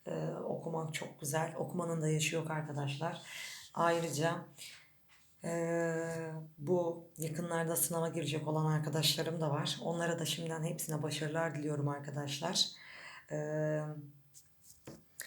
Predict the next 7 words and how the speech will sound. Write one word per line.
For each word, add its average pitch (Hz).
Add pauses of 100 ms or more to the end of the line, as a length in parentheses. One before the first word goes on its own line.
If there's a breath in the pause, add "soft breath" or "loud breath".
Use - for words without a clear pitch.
(300 loud breath)
bu 170
sınavı 175
da 160
atlattıktan 165
sonra, 175 (640 loud breath)
e, 165
içiniz 180